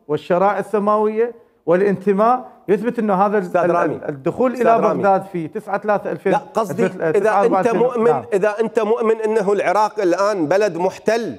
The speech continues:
Speaker 2: ما هو التيار الصدري كان مشارك في جميع الحكومات اللي صارت من زمن ألفين وخمسة إلى زمن ألفين وثمنتاش.
Speaker 1: ما له
Speaker 2: ليش؟
Speaker 1: دخل.
Speaker 2: شلون؟
Speaker 1: <coughs> دكتور،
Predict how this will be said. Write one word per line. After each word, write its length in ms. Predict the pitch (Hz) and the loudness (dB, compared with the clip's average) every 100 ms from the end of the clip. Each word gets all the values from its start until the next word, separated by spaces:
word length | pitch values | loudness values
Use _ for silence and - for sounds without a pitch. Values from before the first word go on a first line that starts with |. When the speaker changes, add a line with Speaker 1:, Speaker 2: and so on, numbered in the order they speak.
| - _ _ _ _ | -16 _ _ _ _
Speaker 2:
ما 100 | 139 | -2
هو 80 | 160 | -2
التيار 360 | 165 185 185 | 0 2 2
الصدري 380 | 165 - 240 247 | 0 -2 0 0
كان 220 | 240 202 | 0 0
مشارك 440 | 165 160 202 233 214 | 0 0 0 0 -2
في 200 | - 202 | -6 -2
جميع 320 | 185 226 262 | 0 0 -2
الحكومات 640 | 220 202 - 202 240 247 | -2 -4 -2 0 0 -2
اللي 200 | 220 214 | -2 -2
صارت 420 | 180 233 240 214 196 | -2 0 0 -2 -2
من 160 | 233 | -2
زمن 340 | 196 240 220 202 | 0 -2 0 0
ألفين 380 | 185 - 254 | -2 0 0
وخمسة 520 | 233 240 269 - 262 - - _ _ | 0 -2 -2 0 -2 -2 -12 _ _
إلى 180 | 226 233 220 | 2 2 0
زمن 260 | 180 240 226 | 0 0 0
ألفين 300 | 226 226 240 | -2 0 2
وثمنتاش. 800 | 226 208 214 220 233 254 185 - 139 | 2 0 -2 0 -2 -2 -6 -12 -6
Speaker 1:
ما 80 | 180 | -4
له 100 | 202 | 0
Speaker 2:
ليش؟ 120 | 175 | 0
Speaker 1:
دخل. 280 | 226 143 104 - _ _ _ _ _ - - | 0 -2 -8 -12 _ _ _ _ _ -16 -14
Speaker 2:
شلون؟ 420 | - 165 294 277 - - 1077 - 190 | -4 -2 -2 -2 -4 -4 -4 -4 -6
Speaker 1:
<coughs> 520 | - - _ _ - | -8 -20 _ _ -20
دكتور، 500 | - 180 196 190 | -8 -2 0 0